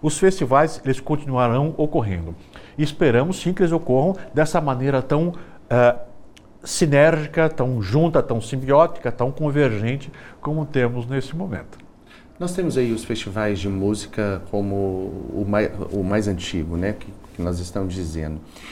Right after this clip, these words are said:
Speaker 2: Mas é, é, de um traz a contribuição pros outros acontecerem também, né?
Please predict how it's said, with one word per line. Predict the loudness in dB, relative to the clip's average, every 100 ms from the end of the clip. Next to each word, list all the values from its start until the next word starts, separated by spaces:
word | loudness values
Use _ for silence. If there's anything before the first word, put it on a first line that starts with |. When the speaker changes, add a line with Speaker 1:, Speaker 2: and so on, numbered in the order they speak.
| -18 -8
Speaker 2:
Mas | 0 2 4 4 2 -2 -2
é, | 0 2 2 0
é, |
de | 0 0 4
um | 4 4 4 2 -2
traz | 0 2 2
a |
contribuição | 0 -2 0 0 0 -2 -4
pros | 0 0 2
outros | 2 2 -2 -4
acontecerem | -4 -6 -6 -4 -2 -2
também, | -2 -4 -4 -4 -4
né? | -4 -6